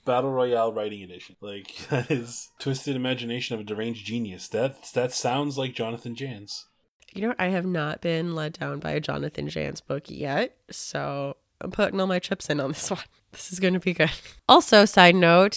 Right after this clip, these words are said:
Speaker 2: Flame Tree Press is releasing a lot of Jonathan Janz backlist titles this year, so if that's something you're interested in reading about, I would definitely look into that. There's a lot of good titles coming out from them,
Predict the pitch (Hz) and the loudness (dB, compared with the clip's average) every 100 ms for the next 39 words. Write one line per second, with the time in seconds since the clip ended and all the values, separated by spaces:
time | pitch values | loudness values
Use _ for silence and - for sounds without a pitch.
0 | - 180 175 180 160 151 - 151 - - | -2 0 2 2 -2 0 4 2 2 0
1 | 151 - 151 151 151 151 147 - 147 143 | 0 0 0 0 0 -2 0 -2 0 0
2 | 143 143 143 - 147 - - 156 160 147 | 2 0 0 -2 -4 -4 -6 -4 -2 -2
3 | 143 - 147 160 - 170 - - 160 160 | -4 -2 0 2 2 0 0 0 0 0
4 | 156 - 151 156 170 151 151 170 - 147 | -4 -4 -4 -4 -4 -4 -4 -4 -6 -6
5 | 143 - - 147 - 139 139 139 80 143 | -6 -6 -8 -12 -10 -8 -8 -8 -8 -8
6 | 147 - - 139 143 147 143 143 143 143 | -10 -10 -10 -10 -8 -8 -6 -6 -4 -4
7 | 151 147 - - 143 - 151 - 165 170 | -4 -6 -8 -10 -10 -6 -6 -4 -4 -2
8 | 165 - - - 165 147 135 - - - | -4 -4 -8 -4 -4 -2 -4 -8 -14 -6
9 | 143 143 160 151 - 151 156 151 - 170 | -4 -4 -6 -8 -4 -4 -4 -8 -10 -8
10 | 160 - 156 - - 151 156 147 - | -6 -6 -8 -8 -8 -6 -6 -6 -8